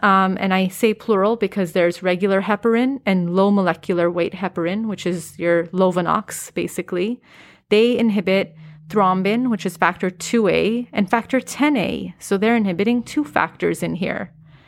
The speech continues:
And then you have medications called direct thrombin inhibitors. These are some of our novel oral anticoagulants.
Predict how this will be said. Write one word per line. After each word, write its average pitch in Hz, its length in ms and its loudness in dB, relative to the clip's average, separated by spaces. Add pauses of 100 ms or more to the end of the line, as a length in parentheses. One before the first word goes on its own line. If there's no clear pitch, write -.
(320)
And 226 200 4
then 233 200 4
you 233 100 4
have 202 300 2
medications 208 680 0
called 170 360 0
direct 196 520 0
thrombin 196 540 2
inhibitors. 180 720 0 (300)
These 202 180 0
are 208 100 4
some 202 200 2
of 190 120 2
our 185 160 4
novel 180 600 2
oral 180 300 2
anticoagulants. 190 1200 -2